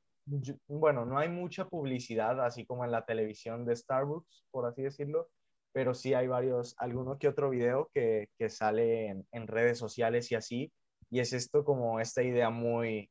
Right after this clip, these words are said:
de algo muy pulcro, este, muy tipo hipster y cosas así,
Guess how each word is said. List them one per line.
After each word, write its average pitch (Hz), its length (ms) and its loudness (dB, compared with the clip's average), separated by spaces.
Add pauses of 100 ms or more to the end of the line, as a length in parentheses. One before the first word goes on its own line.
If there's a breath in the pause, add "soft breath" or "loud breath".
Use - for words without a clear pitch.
(140)
de 113 280 4
algo 113 300 2
muy 117 240 0 (120)
pulcro, 147 840 4
este, 120 400 4
muy 120 760 2 (200)
tipo 127 300 -4 (100)
hipster 156 680 4
y 143 120 -2
cosas 151 340 6
así, 156 380 -4